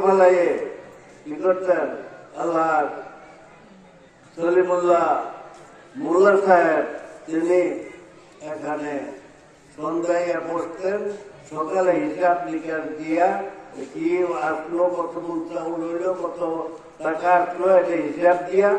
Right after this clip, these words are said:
তিনি সকালে এমসিপিতে নিয়ে যেতেন।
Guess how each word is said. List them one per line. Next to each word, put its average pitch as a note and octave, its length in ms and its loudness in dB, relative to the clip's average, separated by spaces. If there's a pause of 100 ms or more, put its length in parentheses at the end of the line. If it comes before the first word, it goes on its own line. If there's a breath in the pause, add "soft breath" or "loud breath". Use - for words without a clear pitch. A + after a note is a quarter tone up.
(320)
তিনি D3+ 220 -6 (200)
সকালে D3 420 -2 (540)
এমসিপিতে C#3 520 -6 (100)
নিয়ে A#2+ 260 -8
যেতেন। A2+ 380 -12